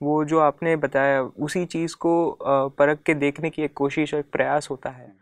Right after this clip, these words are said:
और मुझे लगता है कि, अ, वहाँ पे वो पैनल चेयर मेंबर्स के सामने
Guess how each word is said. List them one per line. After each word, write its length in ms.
और 340
मुझे 200
लगता 220
है 80
कि, 380
अ, 140
वहाँ 480
पे 400
वो 480
पैनल 440
चेयर 220
मेंबर्स 400
के 120
सामने 420